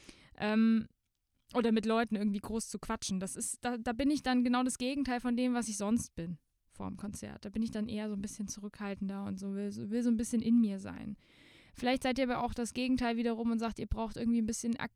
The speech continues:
Action vor der, <laughs> vor der Bühne und so ein bisschen mit den Leuten reden und so.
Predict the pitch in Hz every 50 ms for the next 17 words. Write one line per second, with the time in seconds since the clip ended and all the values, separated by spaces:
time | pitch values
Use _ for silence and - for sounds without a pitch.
0 | - - - 240 240 - - - 240 226 - 226 226 220 233 233 220 202 185 -
1 | - 220 226 214 247 220 202 202 233 240 233 233 220 208 214 208 214 208 202 202
2 | - 233 214 208 208 202 202 208 214 220 - 220 220 214 214 208 202 208 214 214
3 | 208 208 208 202 185 - 202 196 202